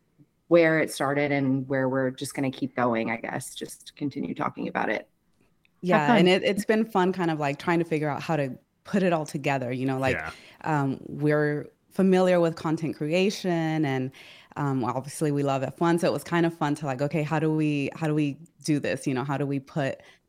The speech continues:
Speaker 2: the things that we know and, like, learn new things to make this all work and, and get it together? So that's been fun.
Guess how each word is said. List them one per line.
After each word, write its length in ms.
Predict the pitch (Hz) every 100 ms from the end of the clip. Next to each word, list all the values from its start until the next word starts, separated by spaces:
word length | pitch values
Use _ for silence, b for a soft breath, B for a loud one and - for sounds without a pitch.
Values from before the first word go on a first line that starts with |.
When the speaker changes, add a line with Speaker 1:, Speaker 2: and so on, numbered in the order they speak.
| _ _ _ _ -
Speaker 2:
the 120 | 156
things 260 | 165 147
that 140 | 147 -
we 100 | 143
know 400 | 143 143 143 143
and, 120 | 135
like, 260 | 127 120 -
learn 580 | 143 135 131 131 127 131 - 196
new 160 | 220
things 340 | 226 156 151 151
to 200 | 165 135
make 240 | 139 131
this 180 | 131 -
all 260 | 127 123 127
work 340 | 127 - -
and, 300 | 113 - 135 _ -
and 260 | 131 - 135 - -
get 80 | 127
it 100 | -
together? 420 | 127 123 - -
So 200 | - 131
that's 220 | 131 -
been 180 | 123 127
fun. 400 | - 117 135